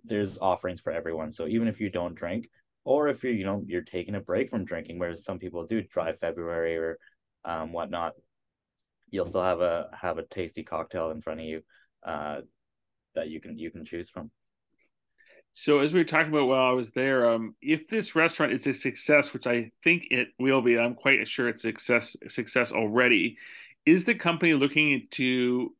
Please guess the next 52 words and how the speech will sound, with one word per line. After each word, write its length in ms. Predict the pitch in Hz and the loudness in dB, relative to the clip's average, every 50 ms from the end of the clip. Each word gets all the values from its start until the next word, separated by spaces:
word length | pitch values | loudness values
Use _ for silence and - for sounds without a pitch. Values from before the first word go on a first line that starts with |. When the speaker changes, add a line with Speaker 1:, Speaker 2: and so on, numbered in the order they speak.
| _ - | _ 0
Speaker 2:
um, 340 | 117 120 117 113 117 113 - | 0 2 2 2 0 0 -2
open 320 | - 123 120 - 120 113 110 | -2 -4 -2 -2 -2 -2 0
more 280 | 110 110 110 117 127 | 0 2 4 6 6
of 140 | 139 143 139 | 6 4 4
these, 420 | 143 143 151 170 180 208 196 - - | 4 4 6 6 4 0 -4 -2 0
like, 200 | 143 135 127 - | 0 0 0 2
down 240 | 139 127 127 131 | 4 4 4 4
the 80 | 131 127 | 4 4
road 260 | 127 127 131 135 143 | 4 6 6 6 6
in 160 | 135 123 117 | 4 2 2
other, 500 | - 110 117 123 127 123 123 123 123 120 _ _ _ _ - | 0 -2 0 0 2 2 2 0 0 -2 _ _ _ _ -4
I 100 | 107 120 | -2 -2
don't 100 | 127 127 | 0 2
know 100 | 123 120 | 0 0
if 80 | 113 | 2
in 80 | 120 117 | 2 2
other 160 | 120 113 110 | 2 2 2
locations 420 | 113 113 113 - 117 110 113 107 110 | -2 -2 -2 -2 -4 -4 -4 -4 0
around 200 | 110 107 107 101 | 0 0 2 2
Vancouver, 520 | 104 98 95 - - 120 113 123 120 117 | 0 0 0 0 -2 0 2 2 2 2
Greater 220 | 101 113 113 113 | 2 2 2 2
Vancouver, 520 | 107 113 113 110 110 - 117 110 110 110 101 | 4 2 0 0 0 -2 -2 0 0 0 2
that 200 | 92 110 107 - | 2 0 0 0
kind 140 | - 120 120 | -2 -4 -4
of 60 | 117 | -2
thing? 180 | - 123 120 117 | -2 0 0 0
Is 120 | 117 110 | 0 0
sort 140 | - 139 143 | 2 4 4
of 140 | 143 123 120 | 4 4 4
that 240 | 131 127 131 135 - - - _ - | 4 6 6 4 2 0 -10 _ -8
the 60 | - 113 | -8 -8
plan 500 | - - - - 123 123 123 123 123 117 | -8 -10 -6 -2 0 2 2 2 0 0
yet? 420 | 113 117 117 127 196 202 - - - _ _ _ _ _ _ _ _ _ _ _ _ _ _ - | 2 4 4 4 4 2 0 -10 -20 _ _ _ _ _ _ _ _ _ _ _ _ _ _ -14
Is 220 | - - 120 113 113 | -10 -10 -8 -6 -6
it, 120 | 117 - - | -8 -8 -8
are, 240 | 113 117 120 - - | -6 -6 -4 -2 -2
are 80 | 120 | -2
you 100 | 123 123 | 2 4
Speaker 1:
Uh, 180 | 113 110 110 107 | 6 8 8 8
Speaker 2:
aware? 400 | 104 120 120 127 143 143 143 - - - - - | 8 6 2 -2 -8 -10 -12 -14 -14 -16 -14 -8
<laughs> 80 | - 139 - - 143 - - | -8 -8 -8 -8 -10 0 2
Speaker 1:
I, 160 | 123 117 98 104 | 2 2 4 4
I 80 | 120 | 2
can't 280 | 120 - 139 127 107 101 | 2 4 4 4 4 2
say 180 | - - 113 107 | 2 0 0 0
too 200 | 107 - - 160 | 0 -2 -2 2
much, 380 | 175 185 175 - - - - | 4 4 2 2 -2 -8 2
but, 360 | - 123 117 107 - - - | 4 6 6 6 4 0 2
um, 480 | 120 113 110 107 104 101 101 104 101 87 | 4 6 8 8 8 8 8 6 4 0
I, 140 | 82 107 98 | -2 -2 -2
I, 420 | 76 85 101 98 95 95 92 92 92 - _ _ _ _ _ _ _ _ _ _ _ _ _ _ _ - | -2 0 2 4 4 4 2 0 -6 -10 _ _ _ _ _ _ _ _ _ _ _ _ _ _ _ -8
if, 300 | 123 123 120 113 104 - | -4 -2 -2 -2 -2 -6